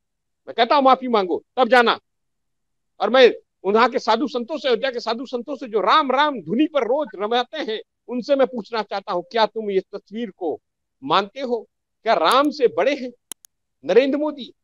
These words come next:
क्या भगवान राम, मर्यादा पुरुषोत्तम राम से बड़े हैं नरेंद्र मोदी? उनका अहंकार रावण की तरह है, और जिसका अहंकार रावण की तरह होता है, उसका संहार राम करते हैं,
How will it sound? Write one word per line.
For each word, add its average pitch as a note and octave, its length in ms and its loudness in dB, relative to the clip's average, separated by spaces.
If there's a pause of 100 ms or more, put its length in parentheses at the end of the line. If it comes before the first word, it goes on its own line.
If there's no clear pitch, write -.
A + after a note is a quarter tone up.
(260)
क्या B3+ 100 -2
भगवान A3 420 0
राम, A3 260 0 (100)
मर्यादा A3+ 340 0
पुरुषोत्तम G#3+ 540 -8
राम C#4+ 140 0
से E4 140 -6
बड़े D#4 160 -2
हैं D4+ 80 -2
नरेंद्र D4+ 340 -6
मोदी? C#4+ 180 -10
उनका C4+ 240 -6
अहंकार A#3+ 360 0
रावण A3 280 -2
की G#3+ 120 -10
तरह D#3 260 -10
है, C#3 60 -6 (280)
और F#3 100 0
जिसका A#3 300 -6
अहंकार G3+ 420 2
रावण G3 300 0 (320)
की F#3 80 -10
तरह F#3+ 180 -4
होता E3+ 280 0
है, C#4+ 280 4 (320)
उसका - 220 -8
संहार F#3+ 680 4
राम G3 240 2
करते E3 360 -10
हैं, - 260 -16